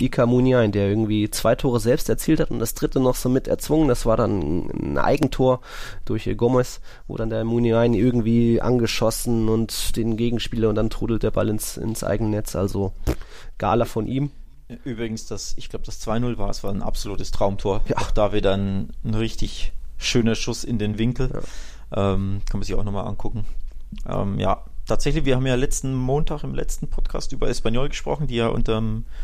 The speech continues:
Speaker 2: Neucoach
Speaker 1: Mhm.
Speaker 2: Pablo Marquin den ersten Sieg eingefahren haben und jetzt gab's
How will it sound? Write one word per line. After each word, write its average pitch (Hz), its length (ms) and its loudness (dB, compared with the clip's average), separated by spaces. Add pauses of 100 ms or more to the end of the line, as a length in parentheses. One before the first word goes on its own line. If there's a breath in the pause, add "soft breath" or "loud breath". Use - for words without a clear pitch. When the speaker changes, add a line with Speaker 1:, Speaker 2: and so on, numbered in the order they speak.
(120)
Speaker 2:
Neucoach 120 440 4
Speaker 1:
Mhm. - 40 4
Speaker 2:
Pablo 123 240 4
Marquin 135 440 -2 (500 soft breath)
den 151 120 4
ersten 117 720 0
Sieg - 300 -4
eingefahren 135 480 2
haben 131 160 0
und 110 100 0
jetzt 101 160 0
gab's - 460 -8